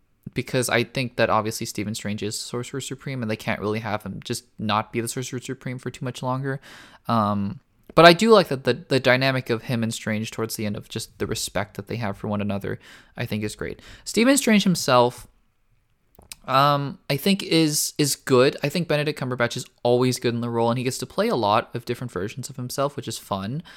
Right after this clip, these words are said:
Um, that being said, I, I don't necessarily think this is his strongest outing, and that's why, we'll get to that in just a second with, uh,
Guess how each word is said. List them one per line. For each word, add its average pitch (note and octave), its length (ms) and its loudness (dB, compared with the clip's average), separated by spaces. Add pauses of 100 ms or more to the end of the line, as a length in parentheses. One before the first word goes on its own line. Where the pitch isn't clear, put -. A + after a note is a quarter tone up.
(400)
Um, A2+ 580 2 (500)
that D3+ 300 8
being F#3+ 260 0
said, C#3 600 2
I, C3+ 240 2 (560)
I D3 100 0
don't F3 280 4
necessarily C#3+ 600 0
think C#3 200 -4
this - 180 -4
is C3 120 -2
his B2+ 120 -2
strongest A2+ 480 -2
outing, B2+ 300 0
and C3 120 -2
that's G3 300 6
why, C#3+ 180 4
we'll C3+ 120 2
get G3+ 160 0
to E3 80 -4
that C3+ 140 6
in A#2 80 -2
just - 180 -8
a - 20 -12
second A2+ 380 -4
with, A2 400 -4
uh, G2 280 -6